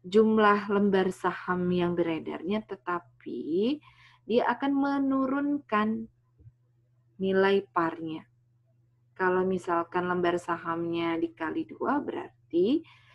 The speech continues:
nilai parnya akan turun, akan dibagi dua juga, gitu.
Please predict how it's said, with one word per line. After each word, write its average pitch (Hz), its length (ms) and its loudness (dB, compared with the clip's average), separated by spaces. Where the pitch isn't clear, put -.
nilai 185 320 0
parnya - 500 -6
akan 254 720 -4
turun, 240 480 2
akan 170 260 -10
dibagi 170 380 -2
dua 160 240 -2
juga, - 400 -14
gitu. - 480 -20